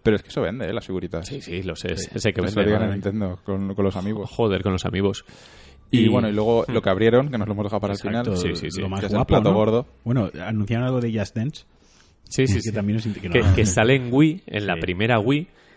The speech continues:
Speaker 2: porque vende,
Speaker 3: Vende más que ninguna
Speaker 2: más que las
Speaker 3: plataforma.
Speaker 2: versiones de nueva generación.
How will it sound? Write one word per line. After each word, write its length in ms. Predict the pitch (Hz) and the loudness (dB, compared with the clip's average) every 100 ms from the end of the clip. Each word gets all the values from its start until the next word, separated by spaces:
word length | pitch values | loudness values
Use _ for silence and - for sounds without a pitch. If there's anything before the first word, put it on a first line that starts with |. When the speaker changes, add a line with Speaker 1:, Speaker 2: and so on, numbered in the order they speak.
| - | 0
Speaker 2:
porque 320 | 117 104 98 | 2 2 0
vende, 400 | 104 131 127 131 | 0 0 -4 -4
Speaker 3:
Vende 220 | 101 95 107 | -4 -2 0
más 140 | 113 | -2
que 120 | - | -2
ninguna 240 | 107 107 98 | -2 -2 0
Speaker 2:
más 220 | 110 98 | 2 2
que 100 | 135 | 2
las 160 | 127 | 0
Speaker 3:
plataforma. 320 | 104 92 92 98 | 0 -4 -2 -2
Speaker 2:
versiones 240 | 156 151 | -4 -6
de 120 | 98 | -8
nueva 320 | 95 95 110 | -4 0 0
generación. 580 | 113 95 85 - 123 156 | 0 -6 -8 -4 -4 -4